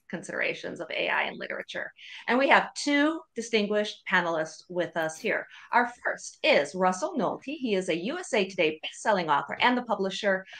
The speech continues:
of Wannabe Press. Russell has extensive experience in the publishing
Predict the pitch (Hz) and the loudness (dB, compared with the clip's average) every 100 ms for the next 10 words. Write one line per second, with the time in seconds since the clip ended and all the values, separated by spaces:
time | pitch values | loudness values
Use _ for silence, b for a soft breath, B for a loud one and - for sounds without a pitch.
0 | B 190 185 185 180 180 170 165 - 330 | B 6 6 4 2 2 4 -2 -4 -2
1 | - - - b b 180 190 220 - 330 | -2 -2 -16 b b -2 6 6 4 0
2 | 247 208 185 - - 185 180 185 240 285 | 2 2 -4 -10 -4 -2 -2 -2 -4 -4
3 | - - 165 160 165 202 202 196 156 170 | -6 -4 -2 -2 -4 -6 -6 -6 -6 -8
4 | - | -8